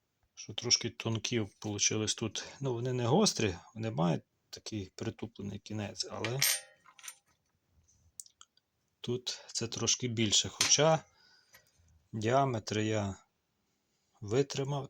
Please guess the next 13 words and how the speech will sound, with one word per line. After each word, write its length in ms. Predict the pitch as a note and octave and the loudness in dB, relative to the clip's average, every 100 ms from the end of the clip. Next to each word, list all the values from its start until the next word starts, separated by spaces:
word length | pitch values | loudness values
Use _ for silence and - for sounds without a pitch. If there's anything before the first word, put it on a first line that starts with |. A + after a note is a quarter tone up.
| - | -6
ті 120 | A#2+ | 0
самі, 540 | - D#3 F3+ F3 D3+ C#3 _ _ _ _ _ _ _ _ _ - | 2 4 2 2 0 -6 _ _ _ _ _ _ _ _ _ -6
і 180 | A#2 A#2 | 0 2
глибину 580 | G#2 A#2 G#2 A#2 C3+ C3 | 2 0 0 2 4 6
різання 460 | C#3 A#2+ B2 A#2 | 4 4 2 0
я 240 | G#2+ G#2+ A2 | -2 0 0
взяв 380 | G2 A2 A2 | 2 2 2
з, 380 | - - A2+ G#2 | 4 2 2 -2
м, 280 | G#2 G#2 G2 _ _ _ _ G#2 F#2+ F#2+ F2+ F2+ _ _ - - - _ - | -4 -6 -8 _ _ _ _ -20 -16 -16 -18 -20 _ _ -12 -10 -12 _ -8
з 140 | F#2+ | -2
довідничка. 680 | A#2+ A2 G#2 A2 - G2+ E2 | 0 0 0 2 0 0 -8
Там 180 | - G2 F#2+ | -12 -16 -6
якось 480 | - - - - | -6 -4 -4 -4